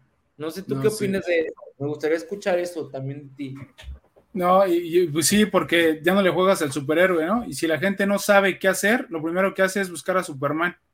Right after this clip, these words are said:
Speaker 2: Y dice, "¿Dónde está? ¿Dónde está Superman?". Y, o Batman, ¿no? Y, y agarran y ponen el, el logo de Batman allá para que llegue el emprendedor o el, o el director y resuelva todo.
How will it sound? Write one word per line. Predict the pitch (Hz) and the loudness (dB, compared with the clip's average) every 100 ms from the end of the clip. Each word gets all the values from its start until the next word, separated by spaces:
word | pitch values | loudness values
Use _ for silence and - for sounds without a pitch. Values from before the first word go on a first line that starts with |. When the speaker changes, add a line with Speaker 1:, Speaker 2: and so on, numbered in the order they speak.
| _ _ _ _ _ | _ _ _ _ _
Speaker 2:
Y | 143 | -8
dice, | 143 170 | -2 0
"¿Dónde | 208 220 | 2 2
está? | - 220 | 4 4
¿Dónde | 226 220 | 4 0
está | 214 214 | -2 -4
Superman?". | 202 180 170 190 185 _ _ _ _ _ _ - | -4 -4 -2 -2 -4 _ _ _ _ _ _ -6
Y, | 151 151 151 147 147 165 | -2 0 0 -2 -4 -2
o | 160 | 2
Batman, | 180 196 190 170 | 4 4 0 0
¿no? | 226 302 _ 269 262 | -2 -4 _ -20 -14
Y, | 156 147 139 139 139 - | -8 -6 -6 -8 -8 -4
y | 156 | 0
agarran | 160 180 208 | 2 4 2
y | 185 | 0
ponen | 139 175 185 | -2 -2 0
el, | 165 135 135 _ _ _ _ _ _ - | -2 -4 -8 _ _ _ _ _ _ -8
el | 147 | -2
logo | 170 185 | 0 2
de | 185 | 2
Batman | 170 190 196 190 | 0 -2 -2 -4
allá | 180 185 | -2 -2
para | - 165 | -2 -6
que | 151 | -4
llegue | 156 170 | -4 -2
el | 175 | -4
emprendedor | 156 139 139 143 165 240 202 | -4 -6 -6 -4 -2 -2 -2
o | 156 | -4
el, | 143 | -2
o | 143 | -4
el | 147 | -4
director | 143 135 156 214 | -6 -6 -4 -2
y | 165 | 0
resuelva | 156 160 208 226 220 | 0 2 2 2 4
todo. | 240 233 - | 4 2 -2